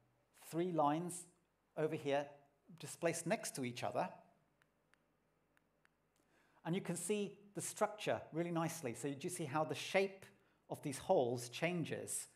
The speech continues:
as you go sideways. You actually lose the, the hole this way. Look at this one over here. This, you've got a hole over here. This is vertically exaggerated. It's not that s-, s-, steep. But, uh,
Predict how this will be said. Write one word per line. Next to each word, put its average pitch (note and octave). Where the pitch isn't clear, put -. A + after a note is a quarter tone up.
as B2+
you C#3
go D3
sideways. B2+
You -
actually D3
lose D#3
the, B2
the B2
hole A#2+
this C#3+
way. G2+
Look F3
at E3
this -
one B2+
over A#2
here. A#2+
This, -
you've D3+
got C#3+
a B2+
hole F3
over C#3
here. C3+
This C3
is B2
vertically C#3+
exaggerated. G#2+
It's G2+
not A2
that -
s-, -
s-, -
steep. A2
But, B2+
uh, A#2+